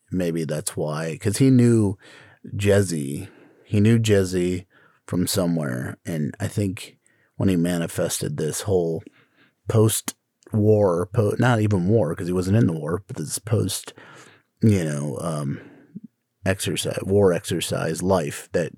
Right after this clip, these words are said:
say, you know, it was like a, it was like a different reality,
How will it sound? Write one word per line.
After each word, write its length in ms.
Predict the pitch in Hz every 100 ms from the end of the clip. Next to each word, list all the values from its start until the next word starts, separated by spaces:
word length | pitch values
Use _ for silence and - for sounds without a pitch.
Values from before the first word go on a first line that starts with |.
| -
say, 280 | - 104 85
you 160 | 101 95
know, 140 | 78
it 60 | 95
was 180 | 101 92
like 200 | 87 95
a, 240 | 87 95 - - - _ -
it 80 |
was 160 | 101 82
like 300 | 85 80 - -
a 380 | 80 78 76 78
different 460 | 101 76 101 64
reality, 760 | 65 76 76 76 76 57 52